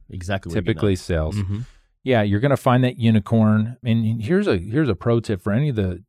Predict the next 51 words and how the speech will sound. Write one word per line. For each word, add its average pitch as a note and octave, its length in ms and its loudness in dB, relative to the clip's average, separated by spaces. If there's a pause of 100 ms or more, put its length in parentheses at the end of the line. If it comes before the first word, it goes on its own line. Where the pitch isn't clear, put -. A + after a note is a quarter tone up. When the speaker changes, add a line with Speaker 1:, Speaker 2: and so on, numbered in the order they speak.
(140)
Speaker 2:
the G#2+ 100 -10
gym G2 320 0
owners A2+ 300 2
that G2+ 80 -2
are F#2+ 80 -2
listening, G2 460 -2
that G#2+ 80 0
you G2 160 -2
got, D3+ 240 0 (500)
you A#2+ 160 -8
feel F#3 280 4
like E3+ 180 6
you C3 60 6
need B2 360 2
somebody A#2 380 4
to G#2 100 4
do G2+ 220 0
this G2 160 -2
fitness A2 280 -2
director F#2 380 -2
role F2 520 -2
in G#2 120 -4
your F#2 200 0
facility, G2+ 680 -4 (600)
is - 300 -14
when A2+ 200 0
you D#3 120 0
find F3 340 2
a, - 280 -4
a - 20 -10
trainer B2 400 0
that's G2+ 200 -2
great A#2 340 4
on E3 100 4
the D#3 60 -4
fitness C#3 400 -2
floor A2 260 0
and G2 100 0
understands C3 600 0
fitness, A#2+ 460 0
but A2+ 160 -4
al-, G2+ 120 -2
can G#2 140 -4
also B2+ 340 0
sell A2+ 340 -2
and A#2 80 0
is F#2 120 -4
not G#2 180 -4
afraid A2+ 320 -2
of F#2 100 -2
money, G#2+ 440 -2